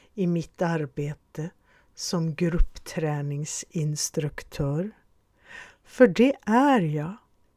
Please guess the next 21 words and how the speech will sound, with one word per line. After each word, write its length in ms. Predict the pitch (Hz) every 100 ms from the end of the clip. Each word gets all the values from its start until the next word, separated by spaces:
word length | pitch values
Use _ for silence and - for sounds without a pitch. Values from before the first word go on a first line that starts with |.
| -
även 440 | 220 190 190 240
här, 560 | 202 - 254 180 175 240 _ _ _ _ - _ _
när 340 | 190 185 170
jag 260 | 175 202 -
pratar 640 | - 208 156 - - 160
till 260 | - - 160
dig 380 | - 151 156 180 _ _ _ _
i 100 | -
podden 760 | 170 - 156 143 160 160 160 170
Sov 560 | - - 170 151 143 156
med 200 | 147 147
mig. 380 | 131 151 233 _ _ _ _ _ _ _ _ - -
Ja, 300 | - 202 196 208 _ _ _
det 440 | 185 220 226 202 170
är 80 |
att 200 | 170 - -
just 840 | 170 170 214 - - - - - - _ _ _ _ - - - - _ _ -
påminna 880 | - 247 220 175 175 202 214 220 202
dig 460 | 147 160 156 160 -
om 520 | 165 151 147 160 196 - _ _ _ _ _
mellanrummets 1900 | 190 196 202 208 208 175 160 160 156 156 156 160 190 196 175 160 - - -